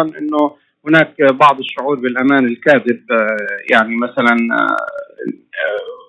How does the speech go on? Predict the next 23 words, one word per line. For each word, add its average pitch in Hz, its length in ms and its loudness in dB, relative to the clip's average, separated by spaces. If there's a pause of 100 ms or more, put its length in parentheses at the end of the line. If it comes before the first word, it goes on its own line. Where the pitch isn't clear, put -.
(180)
بعض 131 240 4
الناس 131 260 2 (100)
في 135 60 2
العائلة 123 540 2
أخذوا 127 280 0
اللقاحات، 120 560 2 (500)
فالأشخاص 160 500 4 (100)
الآخرين 151 480 0
الذين 143 260 2
لم 143 260 4
يأخذوا 143 280 0
اللقاحات 131 540 2 (260)
يشعرون 160 380 4
أنه 151 140 4 (240)
بإمكانهم 156 640 4
أنه 139 260 -2
يتراخوا 143 440 2
بموضوع 127 520 0 (460)
لبس 143 280 4
الكمامة، 135 680 2 (200)
وذلك 135 440 2
حماية 147 540 2
ل-، 123 400 2